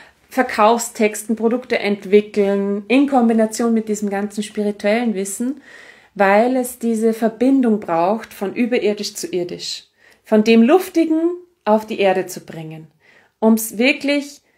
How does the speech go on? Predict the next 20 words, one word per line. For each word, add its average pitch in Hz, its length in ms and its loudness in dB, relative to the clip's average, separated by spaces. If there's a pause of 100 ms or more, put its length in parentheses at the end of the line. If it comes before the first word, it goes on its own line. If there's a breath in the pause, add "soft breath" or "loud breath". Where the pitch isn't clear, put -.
(360)
den 214 140 2
anderen 233 340 2
zu, 240 300 0
so 320 260 2
zur 370 160 0
Verfügung 240 520 0
zu 233 120 -4
stellen, 220 380 4
dass 214 240 2
sie's 220 180 -4
checken, 233 520 -4
ja, 233 200 4
dass 247 160 -2
es 220 120 -4
ein 220 140 -2
Haben 240 300 2
wollen 185 280 0
auslöst, 180 540 -4
dass 202 160 -4
sie's, 214 220 -10